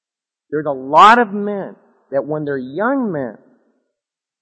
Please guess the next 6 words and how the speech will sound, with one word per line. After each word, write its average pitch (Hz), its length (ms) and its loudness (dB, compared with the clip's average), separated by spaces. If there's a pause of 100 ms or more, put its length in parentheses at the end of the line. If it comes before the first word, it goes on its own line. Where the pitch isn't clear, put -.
begin 185 960 -6
to 143 80 -10
be 123 180 -8
allured 165 920 -6 (260)
by 123 120 -8
the 104 120 -16